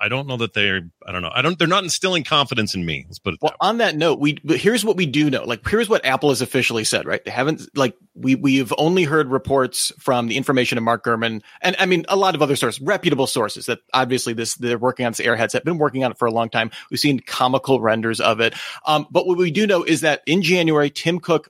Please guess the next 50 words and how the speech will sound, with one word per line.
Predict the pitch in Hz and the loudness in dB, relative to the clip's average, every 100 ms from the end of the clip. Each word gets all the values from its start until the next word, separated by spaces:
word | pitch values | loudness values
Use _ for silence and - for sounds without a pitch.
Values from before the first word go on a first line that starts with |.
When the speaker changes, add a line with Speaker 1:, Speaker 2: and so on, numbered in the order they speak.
| _ | _
Speaker 2:
responded | 120 - 135 139 135 | -6 -2 2 2 0
specifically | - - 156 165 165 | -4 0 0 0 -2
to | 160 | 0
questions | 143 139 123 | 0 0 0
about | 131 | 0
the | 127 | 2
metaverse | 120 117 120 | 0 0 0
on | 117 | 0
an | 117 | 0
earnings | 175 196 190 | 2 2 2
call | 190 175 175 - - _ | 2 0 -2 -14 -20 _
saying, | - 147 143 - _ | 0 0 0 -8 _
"That | - 117 | 0 0
is | 117 | 0
very | 107 120 120 - | 2 2 0 -4
interesting | 202 240 240 226 208 202 | -2 0 0 -2 0 0
to | 185 175 | 2 2
us," | 170 165 | 0 0
but | 123 113 208 - | -10 -2 -2 0
they | 117 156 240 | 0 0 2
really | 202 107 202 | 0 0 0
are | - - - | 0 -2 -8
keen | - 170 | -2 0
on | 139 | 0
pivoting | - 170 143 151 147 - _ | -2 -2 0 0 -2 -6 _
toward | - - 139 139 113 - 110 | -10 -2 0 0 -2 -10 -4
A | 131 123 | 0 0
R. | 110 67 | -2 -4
Like, | 113 | -4
they, | 139 156 | 0 0
they, | 143 - - 80 | 0 -4 -4 -14
Cook | - 180 - | -4 -4 -2
immediately | 147 139 156 165 151 139 | -4 0 0 0 0 0
pivoted | 151 127 135 | -2 -2 -4
to | - | -2
saying, | 135 123 - - | -2 -2 -10 -4
"We've | 180 | 0
been | 190 | 2
investing | 165 175 156 | 0 0 -2
in | 143 | 0
A | 131 135 | 0 2
R | 143 | 0
for | 139 - 156 | -2 -2 -2
years, | 127 147 208 185 170 - | -2 -2 2 2 2 0
and | 135 | -4
that's | 143 | -2
gonna | 151 135 | -2 -2
be | 131 | -4
a | |
continued | - 120 - 147 139 139 | -4 -10 -4 0 2 0